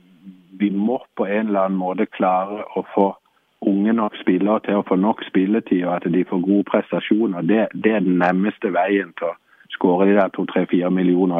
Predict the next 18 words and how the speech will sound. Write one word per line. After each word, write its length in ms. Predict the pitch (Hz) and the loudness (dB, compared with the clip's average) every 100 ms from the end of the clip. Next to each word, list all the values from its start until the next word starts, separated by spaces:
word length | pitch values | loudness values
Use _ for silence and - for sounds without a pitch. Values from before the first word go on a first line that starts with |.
| 92 | 0
euro 240 | 101 82 - | 0 -4 -4
på, 280 | 92 85 82 - | -2 -2 -4 -6
på 60 | 85 | -2
transfermarkedet. 800 | 98 98 - 107 82 - - 76 85 | 0 0 0 -2 -2 -6 -6 -2 -4
Altså, 240 | - 82 - | -4 -4 -2
ta 60 | 101 | 0
en 100 | 95 | 0
Anders 300 | 90 87 87 - | -2 -4 -6 -4
Norske, 380 | 87 - 98 95 | -4 -2 -4 -2
som 200 | 98 92 - _ - - - | -2 -2 -4 _ -20 -20 -6
er 60 | 98 - | -4 0
seksten 360 | 95 95 - 104 | 0 0 -2 0
år, 280 | 104 98 | 2 0
og 60 | 87 | 0
som, 200 | - 87 - - - - - - | -2 -4 -8 -20 -20 -20 -20 -6
som 140 | 95 | 0
nu 200 | 90 98 | 2 2
er 180 | 95 | 2